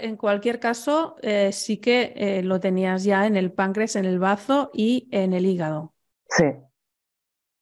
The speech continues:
Speaker 1: O
Speaker 2: Sí,
Speaker 1: sea, que
Speaker 2: sí, sí,
Speaker 1: quitaron
Speaker 2: está
Speaker 1: eso, bueno, es que como yo tampoco entiendo de esto, ¿no? O sea, parece
Speaker 2: Bueno,
Speaker 1: que
Speaker 2: es,
Speaker 1: como si
Speaker 2: es
Speaker 1: esa,
Speaker 2: que
Speaker 1: como si esa célula fuera la que se dedica a expandir el cáncer por el cuerpo.
Speaker 2: Es la, es la, la, ¿cómo se diría? La,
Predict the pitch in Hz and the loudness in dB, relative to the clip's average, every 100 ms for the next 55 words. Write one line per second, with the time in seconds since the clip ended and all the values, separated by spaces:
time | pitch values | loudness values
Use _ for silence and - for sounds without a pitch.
0 | _ _ 190 185 175 165 156 147 - 156 | _ _ 0 2 4 2 4 4 4 2
1 | 151 147 320 330 240 202 202 202 247 220 | 2 0 -2 -6 -6 -10 -8 -8 -10 -8
2 | 208 190 190 202 208 202 214 196 185 180 | -6 -6 -8 -10 -8 -6 -6 -6 -6 -8
3 | 180 202 - 175 208 269 175 165 - 190 | -8 -10 -10 -12 -10 -10 -10 -14 -8 2
4 | 196 202 185 214 220 269 254 269 269 262 | 4 4 2 0 -4 -2 -2 2 2 2
5 | 294 320 311 320 339 330 302 330 285 247 | 0 -4 -4 -2 -2 0 0 2 0 -2
6 | 240 233 240 233 269 - - 220 220 220 | -4 -4 -2 -2 -2 -4 -2 0 0 -2
7 | - 202 208 262 254 320 - 190 196 202 | -4 -4 0 -2 0 -2 -2 -4 -2 0
8 | 190 190 190 208 311 311 - 185 _ _ | 2 4 2 2 2 0 -2 -8 _ _
9 | _ _ - 233 262 302 285 247 269 294 | _ _ 2 4 6 4 4 2 4 4
10 | 285 262 226 208 202 208 196 185 185 180 | 4 6 6 4 2 4 4 4 0 -6
11 | - 190 214 202 196 180 165 160 156 156 | -10 0 6 6 6 6 6 4 4 2
12 | 151 | -2